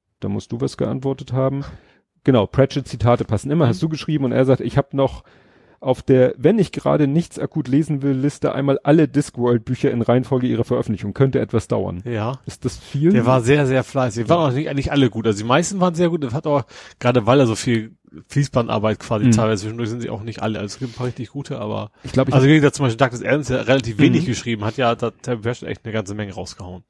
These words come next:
Speaker 1: Ja, Douglas Adams hat die, äh, fünfbändige Tr-, Trilogie
Speaker 2: Ja, dann
Speaker 1: geschrieben
Speaker 2: hat
Speaker 1: und
Speaker 2: er
Speaker 1: dann noch die Kunst, äh, des La-, nee, die Kunst des Labens,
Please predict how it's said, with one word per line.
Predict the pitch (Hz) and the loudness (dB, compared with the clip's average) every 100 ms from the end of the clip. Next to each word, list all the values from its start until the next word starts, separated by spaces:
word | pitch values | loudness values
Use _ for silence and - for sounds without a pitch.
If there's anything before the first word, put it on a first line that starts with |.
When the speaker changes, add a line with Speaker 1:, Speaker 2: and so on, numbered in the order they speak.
| - | -2
Speaker 1:
Ja, | 117 | -2
Douglas | - 113 123 - | 0 -2 -2 0
Adams | 139 175 147 | 2 2 0
hat | 139 123 | -2 0
die, | 117 113 117 | 0 2 0
äh, | 113 110 107 | 0 -2 -4
fünfbändige | - 139 - 135 123 113 | 0 -2 2 2 4 2
Tr-, | - - - 107 | 0 -6 -10 -8
Trilogie | - 123 120 120 120 117 113 107 127 170 | -2 0 0 0 0 2 0 0 -4 -2
Speaker 2:
Ja, | 147 123 | 0 2
dann | 135 | 4
Speaker 1:
geschrieben | 185 185 | 4 4
Speaker 2:
hat | 180 | 4
Speaker 1:
und | - | 4
Speaker 2:
er | |
Speaker 1:
dann | - 123 | 4 4
noch | 123 | 2
die | - 123 123 | 0 -4 -4
Kunst, | - 135 147 - - - | -2 0 0 -2 -12 -10
äh, | 104 113 101 | -6 -6 -6
des | 104 113 - | -6 -6 -4
La-, | 104 104 101 - - 104 | -6 -4 -6 -8 -12 -8
nee, | 107 92 | -6 -6
die | - | -8
Kunst | - 120 - | -8 -8 -6
des | - | -8
Labens, | 104 101 139 190 214 - | -4 -2 0 -2 -6 -12